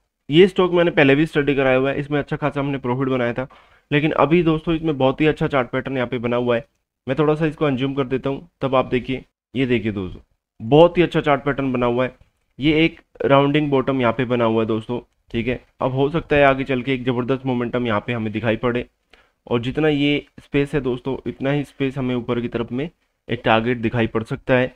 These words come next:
But इसका मतलब ये नहीं है कि, अ, आज ही इसमें टारगेट आ जाएंगे, ऐसा पॉसिबल नहीं है।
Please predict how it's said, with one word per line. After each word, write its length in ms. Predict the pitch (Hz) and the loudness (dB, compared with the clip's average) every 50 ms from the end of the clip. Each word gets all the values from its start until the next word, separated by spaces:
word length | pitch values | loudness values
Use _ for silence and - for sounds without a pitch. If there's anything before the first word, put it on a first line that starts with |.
| _ _ _ _ _ _ _ _ _ - | _ _ _ _ _ _ _ _ _ -4
But 160 | - 117 131 135 | 0 0 0 0
इसका 240 | 127 - - 151 | -2 -4 -2 -2
मतलब 260 | 143 139 143 147 139 139 | 0 2 2 0 2 2
ये 100 | 147 151 | 2 2
नहीं 160 | 151 156 151 | 2 4 2
है 80 | 151 | 2
कि, 200 | 147 156 165 156 _ _ _ _ _ _ - - | 0 0 -6 -6 _ _ _ _ _ _ -4 -2
अ, 60 | 113 117 123 123 123 120 120 - - | 0 2 4 4 4 4 4 4 6
आज 240 | 117 127 139 147 135 | 6 6 6 4 2
ही 120 | 147 151 | 0 -4
इसमें 260 | 147 143 - 151 143 139 | -4 -4 -4 -4 -2 0
टारगेट 340 | 147 139 135 135 143 135 | 0 0 2 2 2 2
आ 60 | 139 135 | 2 0
जाएंगे, 260 | 135 139 135 143 151 - _ _ - | 0 0 -2 -4 -6 -8 _ _ -2
ऐसा 200 | 123 131 - 156 | -2 0 0 -2
पॉसिबल 400 | - 147 147 143 151 139 151 147 | -2 -2 -4 -2 -2 -2 0 0
नहीं 240 | 143 139 139 143 147 | 0 0 0 0 -2
है। 120 | 151 | -4